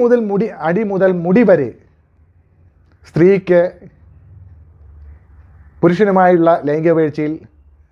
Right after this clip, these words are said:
ഉദ്ദീപിക്കപ്പെടാവുന്ന ആ അവ-, അവയവങ്ങളായി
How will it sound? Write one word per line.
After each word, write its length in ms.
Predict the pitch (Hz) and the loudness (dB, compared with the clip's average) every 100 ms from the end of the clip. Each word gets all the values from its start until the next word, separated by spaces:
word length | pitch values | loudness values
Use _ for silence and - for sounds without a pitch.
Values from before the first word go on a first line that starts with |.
| _ _ _ _ _ _ 175 | _ _ _ _ _ _ 0
ഉദ്ദീപിക്കപ്പെടാവുന്ന 1000 | 160 202 190 190 190 165 156 147 147 143 143 151 _ _ _ _ _ _ - | 2 4 2 0 0 0 2 2 0 -2 -6 -8 _ _ _ _ _ _ -2
ആ 40 | 143 147 143 | 0 2 2
അവ-, 200 | 170 156 | 2 2
അവയവങ്ങളായി 460 | 156 170 165 151 143 | 2 2 0 -2 -4